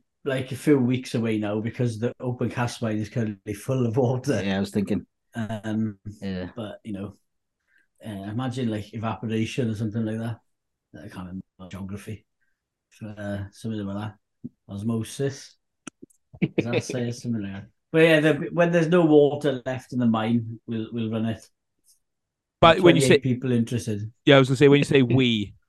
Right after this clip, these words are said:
Speaker 3: who,
Speaker 2: Yeah.
Speaker 3: who is we?
Speaker 1: Uh, well, the people who've entered, there's twenty-eight so far.
Speaker 2: What
Speaker 3: Right.
Speaker 2: school have you got <laughs> involved in? Like, the
Speaker 1: Uh,
Speaker 2: bustler and sixth formers or something?
Speaker 1: I, yeah, it's mainly people from that church league, like I've lied to.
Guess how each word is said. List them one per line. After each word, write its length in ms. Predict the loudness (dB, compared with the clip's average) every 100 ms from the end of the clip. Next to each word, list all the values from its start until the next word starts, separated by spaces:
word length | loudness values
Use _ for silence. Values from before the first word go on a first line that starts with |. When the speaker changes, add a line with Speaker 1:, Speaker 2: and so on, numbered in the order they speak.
| _ _ _
Speaker 3:
who, 160 | -4 4
Speaker 2:
Yeah. 180 | 10 12
Speaker 3:
who 60 |
is 220 | 10 8 6
we? 400 | 6 6 2 -6 _ _ _ _ _ _ _ _ _ _ _ _ _ _ _ _ _ _ _ _ _ _ _ _ _ -2
Speaker 1:
Uh, 500 | 2 4 4 2 0 -10 _ _ _ _ _ _
well, 300 | -2 0 0
the 60 | -2
people 300 | -2 -2 -2
who've 80 | 0
entered, 400 | 2 0 0 -2
there's 140 | -2
twenty-eight 500 | 0 0 2 0 -2
so 160 | -6 -8
far. 300 | -6 -10 -10 -12
Speaker 2:
What 260 | -2 4 6
Speaker 3:
Right. 140 | 6
Speaker 2:
school 300 | 8 10 10
have 120 | 8
you 80 | 4
got 220 | 4 4
<laughs> 0 |
involved 360 | 6 6 6 4
in? 140 | 2
Like, 160 | 2 2
the 420 | 0 2 0 0 -6 -2 -2 2
Speaker 1:
Uh, 100 | 4
Speaker 2:
bustler 360 | 4 4 4 4
and 100 | 4
sixth 240 | -2 2
formers 340 | 4 6 4
or 60 | 0
something? 240 | -2 -4 -6 _ -16
Speaker 1:
I, 240 | -8 -6 -8 -12 -10
yeah, 360 | -8 -8 -10
it's 180 | -12 -8
mainly 320 | -6 -2 -2 -2
people 260 | -6 -8
from 140 | -6 -4
that 220 | -6 -6
church 460 | -4 -4 -4 -6
league, 260 | -6 -4 -4
like 240 | -6 -6
I've 100 | -8
lied 320 | -6 -4 -6 -6
to. 220 | -8